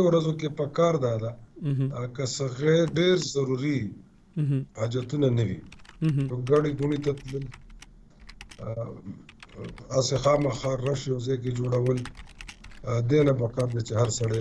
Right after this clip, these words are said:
Speaker 1: ډډ وکړي، احتراز وکړي. له شل ورځې تکلیف دی، دا به تیر شي.
Speaker 2: مهم.
Speaker 1: او معاملات به ښه شي.
Speaker 2: مهم.
Speaker 1: نو دغه علامتونه دي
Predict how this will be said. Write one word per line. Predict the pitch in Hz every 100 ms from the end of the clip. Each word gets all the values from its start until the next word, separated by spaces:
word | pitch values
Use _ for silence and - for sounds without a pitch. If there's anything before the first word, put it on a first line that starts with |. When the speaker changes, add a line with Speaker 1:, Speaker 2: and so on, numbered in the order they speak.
| 110
Speaker 1:
ډډ | 123 127
وکړي، | 127 120 117
احتراز | 98 110 120 139 135
وکړي. | 127 131 131
له |
شل | 123 156 147
ورځې | 143 139 139
تکلیف | 123 151 139
دی، | 139 127
دا | 123
به | 120
تیر | 113 147 151
شي. | - 117 - - - -
Speaker 2:
مهم. | 151 143 135 - -
Speaker 1:
او | 98 98
معاملات | 107 110 120 123
به | 123
ښه | 120
شي. | 151 - - - - - - - -
Speaker 2:
مهم. | 156 135
Speaker 1:
نو | 127
دغه | 127 151 156 147
علامتونه | 139 135 135 131 175 180
دي | 165 165